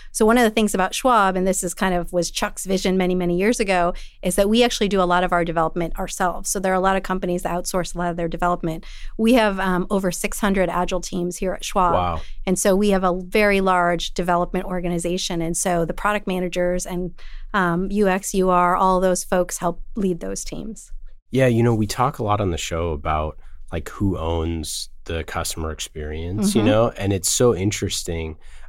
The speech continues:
Speaker 2: um, you know, the rise of roles like chief digital officer and things like that to figure out, like, how is data informing what we do? How is this, you know,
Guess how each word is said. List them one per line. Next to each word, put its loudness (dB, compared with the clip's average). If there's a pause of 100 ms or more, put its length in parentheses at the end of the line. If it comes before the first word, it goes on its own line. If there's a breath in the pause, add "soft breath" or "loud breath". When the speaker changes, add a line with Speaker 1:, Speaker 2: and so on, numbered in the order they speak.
Speaker 2:
um, 0
you -6
know, -2
the -4
rise -2
of -8
roles -4
like -8
chief -8
digital -6
officer -6
and -8
things -8
like -10
that -8 (360 soft breath)
to 0
figure 0
out, 0
like, -8 (300)
how 2
is 0
data 0
informing 6
what 6
we 2
do? 4 (240 soft breath)
How 2
is -2
this, -2
you -6
know, -4